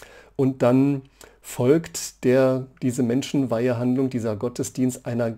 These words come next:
ganz minutiös festgelegten Liturgie. Die ist wortwörtlich festgelegt, die hat Rudolf Steiner so entwickelt und die muss überall genauso ablaufen. Mir hat mal ein Priester von der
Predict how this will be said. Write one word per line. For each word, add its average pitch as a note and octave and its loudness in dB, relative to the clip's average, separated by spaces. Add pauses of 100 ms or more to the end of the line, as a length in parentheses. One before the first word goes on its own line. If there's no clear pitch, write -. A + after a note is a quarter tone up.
ganz C#3 -2
minutiös B2+ 0
festgelegten B2 -4
Liturgie. A#2+ -4 (580)
Die B2+ 0
ist A#2 -6
wortwörtlich B2 0
festgelegt, D3 -4
die B2+ 0
hat A#2 -8
Rudolf C3+ 2
Steiner D3+ -2 (880)
so B2 4
entwickelt C3 -4 (500)
und C3 -2
die C#3 0
muss D3 0
überall C#3 2
genauso A#2+ 0
ablaufen. A#2+ -6 (480)
Mir A#2+ -2
hat B2 -6
mal A#2+ 0
ein A2+ -4
Priester C3+ -2
von A#2 -4
der A#2 -2